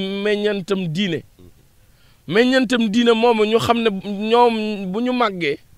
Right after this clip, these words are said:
ñooy taxawal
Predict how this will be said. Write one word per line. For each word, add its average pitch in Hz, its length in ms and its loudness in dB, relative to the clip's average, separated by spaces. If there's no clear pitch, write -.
ñooy 196 380 2
taxawal 202 420 2